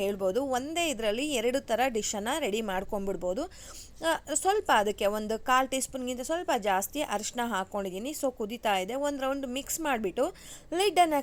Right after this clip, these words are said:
ಕ್ಲೋಸ್ ಮಾಡಿ ಎರಡು ವಿಷಲ್ ಹಾಕಿಸ್ಕೊಳ್ಳೋಣ. ನಾವು ಆಮೇಲೆ ಇದನ್ನು ಮುಂದಿನ ನೆಕ್ಸ್ಟ್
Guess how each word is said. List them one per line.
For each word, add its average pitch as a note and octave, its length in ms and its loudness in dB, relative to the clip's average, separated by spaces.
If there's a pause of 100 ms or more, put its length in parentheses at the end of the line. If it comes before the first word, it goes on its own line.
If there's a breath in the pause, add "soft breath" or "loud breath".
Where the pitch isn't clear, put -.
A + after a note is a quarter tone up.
ಕ್ಲೋಸ್ A3 340 0
ಮಾಡಿ G3 180 -4 (180)
ಎರಡು C4+ 180 0 (100)
ವಿಷಲ್ B3+ 320 0
ಹಾಕಿಸ್ಕೊಳ್ಳೋಣ. G3 560 -4 (540 loud breath)
ನಾವು F#4 120 2 (120)
ಆಮೇಲೆ G4 340 0 (120)
ಇದನ್ನು A#3 280 0 (400 loud breath)
ಮುಂದಿನ D#4+ 300 0
ನೆಕ್ಸ್ಟ್ B3 200 2